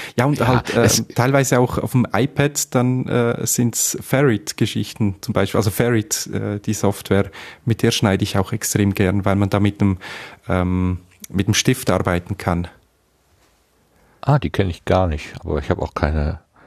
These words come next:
Speaker 2: das ist dann, ähm, Apple, ne?
Speaker 1: Das
Speaker 2: Ja,
Speaker 1: ist auf
Speaker 2: i-,
Speaker 1: dem i-, iPad,
Speaker 2: i-,
Speaker 1: ja,
Speaker 2: iPad
Speaker 1: genau.
Speaker 2: ist
Speaker 1: Gibt's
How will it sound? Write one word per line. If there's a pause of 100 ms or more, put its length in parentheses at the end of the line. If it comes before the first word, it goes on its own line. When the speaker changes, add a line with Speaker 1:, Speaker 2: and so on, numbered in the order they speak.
(260)
Speaker 2:
das
ist
dann,
ähm, (480)
Apple,
ne? (1120)
Speaker 1:
Das
Speaker 2:
Ja,
Speaker 1:
ist
auf
Speaker 2:
i-,
Speaker 1:
dem (260)
i-,
iPad,
Speaker 2:
i-,
Speaker 1:
ja, (100)
Speaker 2:
iPad
Speaker 1:
genau.
Speaker 2:
ist
Speaker 1:
Gibt's